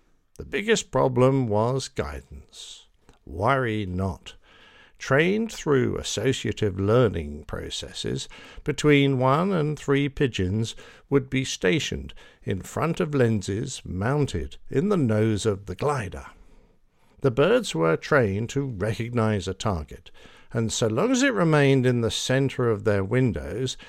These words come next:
they didn't have to do anything. If it moved to one side, however,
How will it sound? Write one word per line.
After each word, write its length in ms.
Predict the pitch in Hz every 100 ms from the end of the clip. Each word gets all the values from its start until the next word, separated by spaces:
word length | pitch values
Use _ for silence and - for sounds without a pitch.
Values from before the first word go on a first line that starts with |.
| - -
they 160 | - 90
didn't 300 | 87 - 87
have 200 | 107 -
to 100 | 117
do 240 | - -
anything. 460 | - - - - - - - - - _ - -
If 100 | 139
it 100 | 156
moved 380 | 143 151 139 -
to 80 |
one 300 | 113 113 107
side, 420 | 95 - 233 185 -
however, 500 | 98 85 82 110